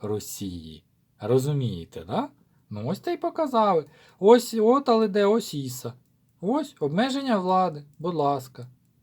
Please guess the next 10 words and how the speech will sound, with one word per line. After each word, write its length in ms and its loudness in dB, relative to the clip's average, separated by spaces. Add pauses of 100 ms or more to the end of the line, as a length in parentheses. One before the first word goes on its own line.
(240)
Обмеження 580 0
влади. 640 0
Тобто 240 -2
те, 160 0
що 140 -6
я 60 -2
й 100 -4
кажу, 400 0 (160)
що, 380 4 (220)
е, 40 -6